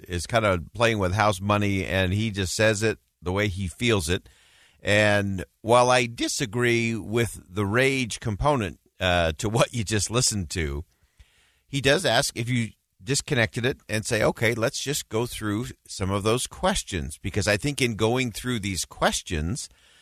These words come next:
uh, I think this would actually appeal to people on all sides of the issue. So we need to talk about vaccines. And do the vaccines work? Do they not work? What is our confidence level?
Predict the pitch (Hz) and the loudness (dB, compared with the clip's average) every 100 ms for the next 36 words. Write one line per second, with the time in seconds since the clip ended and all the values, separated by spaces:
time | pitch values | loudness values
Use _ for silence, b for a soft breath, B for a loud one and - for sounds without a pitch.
0 | b b 90 92 62 113 120 113 110 117 | b b 0 2 4 2 0 0 2 0
1 | - 95 95 110 - - - 98 92 - | 2 2 2 0 -8 -12 0 0 0 -2
2 | 127 135 - - 98 90 113 131 _ _ | -2 -2 -6 -4 0 2 0 -4 _ _
3 | _ _ - 101 110 104 113 117 120 - | _ _ -14 -4 -2 2 4 4 2 2
4 | 101 110 117 110 82 80 95 - - 95 | 2 2 2 2 2 0 -2 -6 -6 -4
5 | 98 127 165 233 - 82 - - _ _ | -2 -4 -4 -4 -2 -4 -6 -14 _ _
6 | _ _ _ _ _ _ _ - 110 123 | _ _ _ _ _ _ _ 0 2 4
7 | 127 107 101 101 120 90 90 90 92 98 | 2 0 0 -2 0 2 2 2 0 0
8 | 87 92 - - 202 117 76 - - _ | 0 0 0 -4 -4 -4 -6 -10 -16 _
9 | _ 82 87 80 76 76 80 80 - 92 | _ -4 -2 -2 -4 0 0 0 -4 -4
10 | 85 78 90 131 170 - - _ 85 76 | -4 -4 0 0 -2 -12 -20 _ -8 -4
11 | 73 80 98 113 123 120 - - - 92 | -2 0 0 0 0 0 -4 -18 -6 -4
12 | 85 - 78 - 92 107 131 131 - 117 | -2 -2 -4 -2 0 0 0 -2 2 2
13 | 117 123 123 | 2 -2 -6